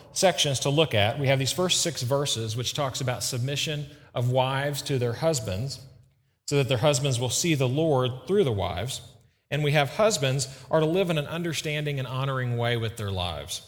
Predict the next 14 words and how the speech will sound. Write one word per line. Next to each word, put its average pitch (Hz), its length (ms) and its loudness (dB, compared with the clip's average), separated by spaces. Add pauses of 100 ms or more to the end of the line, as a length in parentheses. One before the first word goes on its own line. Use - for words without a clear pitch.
(1200)
and 110 100 -6
with 107 120 -6
their 104 120 -6
wives. 90 480 -4 (880)
So 156 100 2
as 143 80 2
we 143 100 0
transition, 165 600 2
that's 175 200 0
the 151 100 2
background. 113 520 0
Remember, 139 300 2
there 139 160 2
aren't 175 300 0